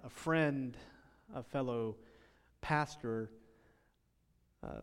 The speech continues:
but he's also inspired me in so many ways. As I mentioned, when fi-, when Mike first came to us, um, he was still working part-time at the Yellow Pages. And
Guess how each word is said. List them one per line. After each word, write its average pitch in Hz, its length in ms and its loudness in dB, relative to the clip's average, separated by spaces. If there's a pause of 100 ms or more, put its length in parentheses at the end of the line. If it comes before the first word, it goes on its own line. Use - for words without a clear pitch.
(120)
but 160 100 2
he's 147 180 2
also 147 320 6
inspired 123 640 0
me 113 440 -4 (200)
in 135 140 -6
so 120 180 -4
many 110 200 -4
ways. 101 580 -8 (1700)
As 120 120 -2
I 135 40 2
mentioned, 139 360 0
when 131 100 -2
fi-, 147 360 4
when 139 160 -2
Mike 143 260 2
first 139 260 0
came 170 300 0
to 127 180 0
us, 113 340 -2 (460)
um, 120 260 -4
he 139 140 -2
was 127 160 -2
still 143 220 4
working 135 260 2
part-time 139 580 2
at 127 80 -2
the 139 80 0
Yellow 165 220 6
Pages. 113 560 -6 (2250)
And 131 440 0